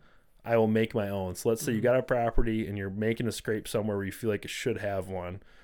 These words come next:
Speaker 1: that's either good. I'm assuming you do it because you can have a good bow shot there or whatever it may be. So how do you kind of attack that?
Speaker 2: Well, if it's, I, I guess I'll start with if it's in cover, 'cause that's what you just
Speaker 1: Yep.
Speaker 2: mentioned.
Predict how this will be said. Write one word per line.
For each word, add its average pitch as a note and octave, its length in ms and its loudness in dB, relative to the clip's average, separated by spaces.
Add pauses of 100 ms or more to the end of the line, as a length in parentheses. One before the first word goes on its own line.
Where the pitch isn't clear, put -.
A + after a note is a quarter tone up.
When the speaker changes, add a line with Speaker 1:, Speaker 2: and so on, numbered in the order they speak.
(100)
Speaker 1:
that's G#2 220 -6
either G2+ 200 0
good. G#2 200 2
I'm G#2 140 -2
assuming A2 320 2
you G2+ 60 0
do G#2+ 160 2
it G2+ 80 0
because G2 340 -4
you G2 140 -8
can G#2 140 -6
have G2 120 -4
a F#2+ 80 -6
good F#2+ 220 -6
bow G2 180 -2
shot F#2+ 340 -4
there G2 340 -4
or F#2 160 -4
whatever G2+ 360 -4
it F#2 40 -8
may F#2 140 -8
be. F#2 220 -10
So - 160 -6
how A2+ 160 -2
do A2 80 -4
you G#2 80 0
kind G#2 180 -4
of F#2 80 -4
attack F2+ 380 -8
that? - 300 -10 (340)
Speaker 2:
Well, D#3 300 4
if E3 220 0
it's, D#3+ 340 0
I, D3+ 120 2
I C#3+ 200 0
guess F3 240 2
I'll D3+ 100 2
start D3+ 400 2
with C3+ 280 -4 (100)
if C#3 160 -4
it's C3 180 -4
in C#3+ 140 0
cover, B2 340 -2
'cause B2+ 200 -6
that's B2 200 -4
what A#2 120 -8
you C3+ 100 -8
just B2+ 220 -8
Speaker 1:
Yep. B2 120 -2
Speaker 2:
mentioned. B2+ 280 0